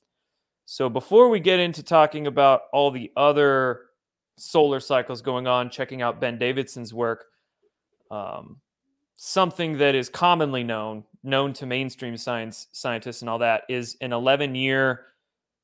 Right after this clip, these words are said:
sunspot cycle, it's called. So eleven, um, solar maximum means a lot of sunspots, and then there's an eleven-year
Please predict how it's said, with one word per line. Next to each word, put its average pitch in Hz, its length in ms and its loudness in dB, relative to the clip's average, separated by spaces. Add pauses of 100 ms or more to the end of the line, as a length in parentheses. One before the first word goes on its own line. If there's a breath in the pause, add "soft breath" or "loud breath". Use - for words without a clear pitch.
(380)
sunspot 165 580 0
cycle, 101 440 -6
it's 82 100 -12
called. - 380 -8
So 104 400 -8 (480)
eleven, 131 580 0 (220)
um, 104 400 -4 (320)
solar 165 340 2
maximum 160 640 -2 (920)
means 131 240 -4
a 127 60 2
lot 131 220 6
of 143 60 0
sunspots, 135 800 2 (480)
and 123 220 -6
then 120 640 0 (320)
there's 123 200 -6
an 123 80 -8
eleven-year 131 960 -2